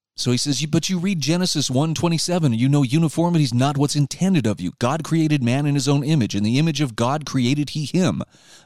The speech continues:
Male and female created he them." He says, "You've read the work of Ludwig von Mises, and you know that your humanity comes down to your choice, how meaningful your actions and your agency are.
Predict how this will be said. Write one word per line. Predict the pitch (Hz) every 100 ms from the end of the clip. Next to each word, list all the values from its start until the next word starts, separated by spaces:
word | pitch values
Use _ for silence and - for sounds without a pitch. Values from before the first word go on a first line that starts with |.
| -
Male | 107 170 190
and | 175
female | - 233 147 85 - - _ _ _
created | - 113 107 127
he | 120
them." | 131 135 160 73 - _ _ _ _ _ _ - -
He | 143
says, | 185 139
"You've | 175 135
read | 180
the | 180
work | 180 196
of | 175
Ludwig | 147 175 180
von | 156 170
Mises, | 160 214 156 98
and | 117
you | 160
know | 156 190
that | 165 139
your | 139 143
humanity | 147 123 135 196 156
comes | - 165 151
down | - 147 165
to | - 165
your | 139 139
choice, | 131 - 202 214 185 - - _ _ _ _ _ _ _ -
how | 139
meaningful | 120 175 208 139 - 95
your | 98 -
actions | 143 160 156 - 90 90
and | 117
your | 123
agency | 151 175 151 113 117 107
are. | 82 -